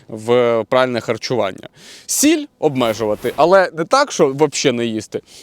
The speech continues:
Всі продукти, які базово ви солите, соліть. Жрати тараньку,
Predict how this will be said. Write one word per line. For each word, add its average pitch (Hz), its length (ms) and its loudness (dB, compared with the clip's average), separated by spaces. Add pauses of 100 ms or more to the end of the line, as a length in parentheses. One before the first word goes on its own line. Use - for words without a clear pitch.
(180)
Всі - 180 0
продукти, 196 460 -2
які 151 320 2
базово 135 420 0
ви 127 80 -6
солите, 214 500 -2
соліть. 135 440 -2 (560)
Жрати 196 440 0
тараньку, 240 580 0